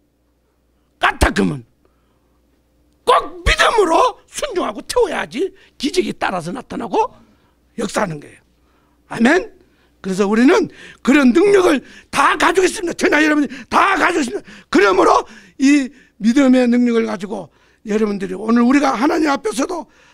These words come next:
바로 이런 믿음 가지고 바로 설 때에 하나님은 그 많은 능력을 우리에게 공급해 주시고 기적이 나타내시고 응답을 주시고 믿음 안에서 우리의 자신의 가치가 새롭게 날마다 생산되고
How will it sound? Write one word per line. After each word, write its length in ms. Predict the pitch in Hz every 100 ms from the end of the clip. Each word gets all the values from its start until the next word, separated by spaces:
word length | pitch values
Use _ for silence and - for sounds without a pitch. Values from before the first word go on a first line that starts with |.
| _ -
바로 480 | - 370 359 262 - _ _ _ 247
이런 280 | 311 359
믿음 240 | 339 339 349
가지고 280 | 359 330 -
바로 260 | - 453
설 160 | - -
때에 460 | - 311 285 285 - _ -
하나님은 560 | 240 254 226 214 214 - - -
그 80 | -
많은 360 | 240 202 202
능력을 380 | 196 254 302 302
우리에게 380 | 277 277 247 285 - - - - _
공급해 440 | 214 294 269 269
주시고 580 | - 320 240 440 427 349 _ _
기적이 340 | - 440 311 370
나타내시고 560 | 349 294 392 - 427 453 480 - 202
응답을 420 | - 370 370 381 370
주시고 360 | 440 - 392 440 480 - _ _
믿음 320 | 220 294 302
안에서 240 | 277 214 262
우리의 380 | 247 247 240 220 226 202
자신의 460 | - 262 208 214 214
가치가 520 | - 339 294 403 359 - 233 -
새롭게 640 | - - 311 - - - - 240 - _
날마다 800 | 262 339 427 427 453 392 381 320
생산되고 760 | - - 320 302 - 226 -